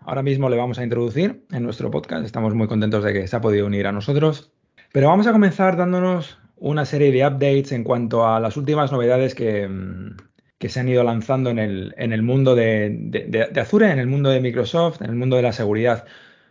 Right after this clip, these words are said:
Yo, por mi parte, por la parte de, mm, de Azure Defender, la parte de Network Security, sí que me gustaría comentar las siguientes,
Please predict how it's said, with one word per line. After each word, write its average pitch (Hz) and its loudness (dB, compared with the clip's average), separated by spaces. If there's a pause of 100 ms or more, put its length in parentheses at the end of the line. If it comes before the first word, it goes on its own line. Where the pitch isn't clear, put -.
(160)
Yo, 151 4
por 185 4
mi 160 2
parte, 170 2
por 147 -2
la 127 0
parte 151 0
de, 147 2
mm, 127 -6
de 123 0
Azure 139 0
Defender, 151 -2
la 117 -2
parte 135 0
de 135 2
Network 135 0
Security, 143 -2
sí - -8
que 143 0
me 143 0
gustaría 139 2
comentar 127 0
las 127 0
siguientes, 107 -4